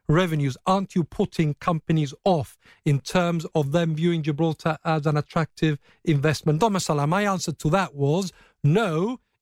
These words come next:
if you do it the right way." There are clever ways of doing it precisely to avoid having that sort of debate. And this is an example. When I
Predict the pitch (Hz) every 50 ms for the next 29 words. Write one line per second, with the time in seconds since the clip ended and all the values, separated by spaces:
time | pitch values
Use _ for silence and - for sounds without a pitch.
0 | _ 185 165 151 160 170 156 139 - 202 208 196 196 196 - _ _ 165 190 185
1 | 147 143 135 139 147 - - _ _ _ _ 170 220 202 165 135 123 139 139 135
2 | - - - - 196 185 165 180 175 156 170 165 175 170 165 160 156 139 - _
3 | _ - 143 123 117 - 220 202 160 139 123 135 160 - - - 143 127 - -
4 | 220 214 196 - - - 147 123 - _ - - _ _ - - 160 143 135 139
5 | 170 175 170 165 156 131 - 175 165 151 160 147 147 156 143 - - 147 139 127
6 | 120 127 120 131 123 113 - 143 143 214 - - 240 196 - - - 175 175 156
7 | 135 135 170 175 160 - - 127 120 131 139 165 196 202